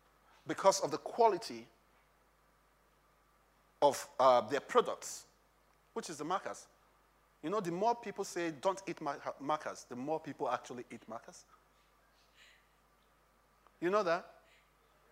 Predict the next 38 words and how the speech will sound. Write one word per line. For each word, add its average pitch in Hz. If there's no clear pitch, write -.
The 208
more 254
you 214
think, 208
"Macca's 220
is 180
not 196
good -
for 165
you," 160
but 160
that 233
would 196
be 214
the 185
first -
option 180
you 160
will 151
run 165
to 120
when 185
you 160
are 151
in 143
a 139
different 160
country. 143
Because 170
at 170
least 254
you 180
trust 185
their 147
food. 123
Right? 202
It's -
true. -